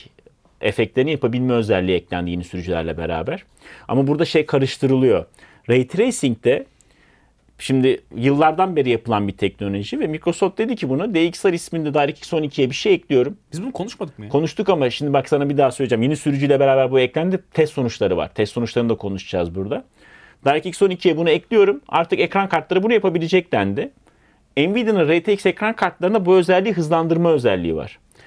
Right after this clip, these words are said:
Speaker 1: Ama bu özelliği hızlandırıcı donanıma sahip olmayan ekran kartları içinde D X R fallback layer denen bir fallback layer var. Eski
Speaker 2: Evet.
Speaker 1: ekran kartları bunu yapabiliyor ama daha yavaş yapabiliyor ve daha kalitesiz yapabiliyorlar bu arada. Yani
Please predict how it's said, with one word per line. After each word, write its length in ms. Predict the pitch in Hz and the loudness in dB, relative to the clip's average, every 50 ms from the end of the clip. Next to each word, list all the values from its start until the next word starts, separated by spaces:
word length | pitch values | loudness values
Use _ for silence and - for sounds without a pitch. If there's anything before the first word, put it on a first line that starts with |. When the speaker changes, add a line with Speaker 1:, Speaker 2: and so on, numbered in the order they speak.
| - 101 101 - | -20 -20 -16 -4
Speaker 1:
Ama 240 | - 123 135 127 127 | 0 0 0 2 4
bu 160 | 151 185 208 | 6 6 6
özelliği 380 | 208 190 175 190 180 170 160 147 | 6 6 4 2 2 2 2 2
hızlandırıcı 580 | 143 156 147 143 160 160 165 165 175 175 175 175 | 2 2 2 2 2 0 2 0 0 0 2 2
donanıma 340 | 170 170 165 160 160 151 | 2 2 2 2 0 0
sahip 300 | 143 - 160 156 160 165 | 0 2 0 0 2 2
olmayan 240 | 202 220 220 180 139 | 0 0 0 0 0
ekran 320 | 127 135 - - 214 240 247 | 0 -2 -2 -2 -2 -2 0
kartları 380 | - 165 - - 147 135 127 | 0 -2 -2 -2 -4 -2 -2
içinde 500 | 123 113 - - 131 127 127 165 226 285 - _ _ _ _ _ _ _ - | -2 -6 -6 -4 -4 0 0 0 0 -2 -8 _ _ _ _ _ _ _ -8
D 180 | 117 120 135 151 | 0 2 2 4
X 240 | 170 160 - - 180 | 2 0 -2 0 2
R 160 | 185 202 208 | 2 2 2
fallback 500 | 196 - 160 160 160 151 185 190 185 - | -2 0 0 0 2 2 0 0 2 2
layer 240 | 165 156 147 139 127 | 4 4 4 4 2
denen 280 | 131 123 131 120 110 | 2 0 0 0 0
bir 60 | 107 107 | -2 -2
fallback 440 | - - 120 123 147 175 170 - | 2 2 2 4 2 0 0 2
layer 200 | 175 156 135 127 | 4 4 4 6
var. 320 | 120 113 131 214 - - _ _ _ _ _ - | 4 2 0 -2 -6 -14 _ _ _ _ _ -2
Eski 320 | - 147 139 - 113 - | 0 0 0 2 0 0
Speaker 2:
Evet. 80 | 170 - | 0 2
Speaker 1:
ekran 180 | 180 180 180 | 0 -2 -2
kartları 380 | - 170 156 - - 143 147 147 | 0 -4 -4 -2 -2 -4 -2 0
bunu 100 | 170 180 | -2 -2
yapabiliyor 340 | 170 196 190 240 311 277 214 | 0 0 0 2 2 0 2
ama 100 | 165 147 | 2 2
daha 160 | 147 156 160 | 2 2 4
yavaş 300 | 156 135 123 110 - - | 4 2 2 0 0 -4
yapabiliyor 360 | 117 - 117 127 165 226 226 | -2 -2 -2 0 2 2 2
ve 80 | 175 135 | 4 2
daha 200 | 135 147 151 - | 2 0 0 0
kalitesiz 460 | 170 151 147 - 139 123 127 113 107 | 0 0 0 0 -6 -6 -4 -2 -2
yapabiliyorlar 580 | 101 - 92 85 85 85 82 80 78 80 78 | -2 -2 -2 -6 -4 -4 -2 -2 -2 -4 -4
bu 60 | 82 80 | -4 -4
arada. 180 | 80 76 82 | -4 -2 0
Yani 200 | 85 92 101 104 | 0 0 0 0